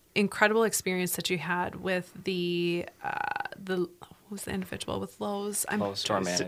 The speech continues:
Speaker 1: The
Speaker 3: the
Speaker 1: store
Speaker 3: store
Speaker 1: manager.
Speaker 3: manager.
Speaker 1: And so I'm certain that there are other incredible, memorable stories and experiences. So let's just keep rolling with that and get the, the feel good
Speaker 2: Yeah.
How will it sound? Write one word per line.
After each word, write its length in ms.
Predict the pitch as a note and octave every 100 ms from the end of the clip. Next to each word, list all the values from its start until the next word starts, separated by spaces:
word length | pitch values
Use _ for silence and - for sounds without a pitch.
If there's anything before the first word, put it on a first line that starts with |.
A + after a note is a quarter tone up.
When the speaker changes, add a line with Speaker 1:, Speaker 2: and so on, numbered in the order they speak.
| -
Speaker 1:
The 60 | B3
Speaker 3:
the 20 |
Speaker 1:
store 200 | A2+ B3
Speaker 3:
store 140 | C3
Speaker 1:
manager. 460 | B2 A#3 A#3+ - F#3
Speaker 3:
manager. 260 | F3 F3 G3+ - - - - -
Speaker 1:
And 140 | A#3+
so 480 | - B3 A#3+ A#3 - - _ -
I'm 180 | G3+ G#3
certain 400 | - A3 G3 F#3+
that 160 | F3+
there 140 | F3+ F3+
are 220 | E3+ - _ _
other 560 | F3 F3 E3+ F3 F#3 F#3 -
incredible, 720 | G3 F#3+ - G3 F#3 F#3+ F3+ E3+ -
memorable 800 | F#3+ G3 G3 F#3+ F#3 F3 F3+ F3
stories 420 | - G3 F#3 F3
and 80 | F3
experiences. 840 | F3 - F3 E3+ F3 - F3 F3+
So 120 | -
let's 340 | F#3 F#3+ G3 -
just 300 | B3+ - -
keep 340 | - A3 - E3+
rolling 440 | E3+ F#3 F#3+ F3+
with 220 | F3+ F3
that 240 | F3 E3 E3
and 100 | E3+
get 180 | G3
the, 120 | F3+ E3 - -
the 120 | G3
feel 420 | - - A3+ G#3 F#3+
good 300 | F#3+ F#3 E3+
Speaker 2:
Yeah. 260 | G2+ F2+